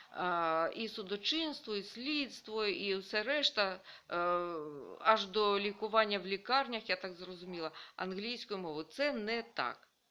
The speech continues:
Це абсолютно не так, тому що є державна мова, є закон,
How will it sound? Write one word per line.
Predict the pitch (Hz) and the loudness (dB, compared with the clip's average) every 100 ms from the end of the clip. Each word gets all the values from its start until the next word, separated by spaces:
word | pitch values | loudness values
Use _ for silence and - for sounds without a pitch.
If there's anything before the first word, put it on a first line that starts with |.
| _ - - - - - | _ -20 -20 -20 -20 -20
Це | - 220 - | 0 2 4
абсолютно | 220 - 226 190 170 175 | 2 0 -2 -2 -4 -6
не | 185 | -6
так, | 190 285 294 | 0 -2 0
тому | 220 214 208 | -4 -2 -2
що | 202 202 | -2 0
є | 185 175 208 156 - - - _ _ _ | -2 -2 0 0 0 -14 -20 _ _ _
державна | 151 147 233 190 202 196 156 131 139 123 - | -6 4 6 6 6 8 8 2 -8 -10 -12
мова, | - 185 196 190 190 220 - _ _ _ _ _ _ _ _ _ _ _ _ | -10 -2 0 2 0 -4 -8 _ _ _ _ _ _ _ _ _ _ _ _
є | 180 240 220 - | -4 6 6 6
закон, | 175 170 262 - 196 190 196 | -4 0 0 0 0 2 0